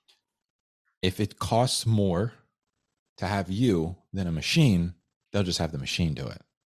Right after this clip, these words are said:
I mean, go to Target. They use, they have four hundred registers. At one point, those registers are being used. But then the self-checkout came in, and now there's one register. So guess what? Yeah,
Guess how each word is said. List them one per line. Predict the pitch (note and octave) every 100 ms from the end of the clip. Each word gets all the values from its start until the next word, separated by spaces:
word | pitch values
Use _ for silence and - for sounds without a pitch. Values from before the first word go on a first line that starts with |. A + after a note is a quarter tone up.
| _
I | F#2+
mean, | F2 E2 -
go | A2+
to | A#2+
Target. | A#2+ F2+ D#2 - _ _ _ _ _ _ _ _
They | F2+
use, | G2+ -
they | G#2+
have | G2+ G#2 - - -
four | - - C#3 D3
hundred | C#3 C3 A2+ G#2
registers. | F#2+ F2+ - - - - - _ _ _ _
At | G#2 G2
one | G2 G3+ C4
point, | - F2+ E2+ - _ _ _ _ _ -
those | A#2+ A#2
registers | G#2+ F#2+ - F2+
are | D#2
being | F2+ D#2+ D2
used. | D#2+ - - - _ _ _ _ _ -
But | F2
then | G2 F#2+
the |
self-checkout | - G2 - C3 B2+ F#2 -
came | F#2+ F2
in, | E2 D#2+ _ _ _ -
and |
now | F2
there's | E2 D2+
one | D2 D#2 D#2
register. | D2+ C#2+ - - - - _ _ _ _ -
So | G#2+
guess | G#2 B2 -
what? | A2+ - _ _ _
Yeah, | A2+ G#2